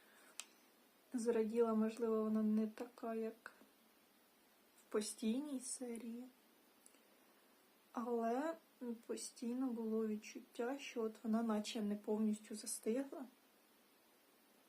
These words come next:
Вона в якийсь момент почала відвалюватись шматками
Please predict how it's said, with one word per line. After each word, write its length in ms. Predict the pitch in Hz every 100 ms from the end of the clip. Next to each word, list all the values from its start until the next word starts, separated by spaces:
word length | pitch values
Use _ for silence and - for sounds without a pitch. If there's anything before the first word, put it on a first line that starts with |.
| _ - - - - - - _ -
Вона 280 | 233 226 220
в 40 |
якийсь 280 | 214 220 214
момент 360 | 220 208 208 208
почала 340 | 214 220 208
відвалюватись 720 | 202 202 208 208 220 - -
шматками 720 | - 214 208 - 220 302 262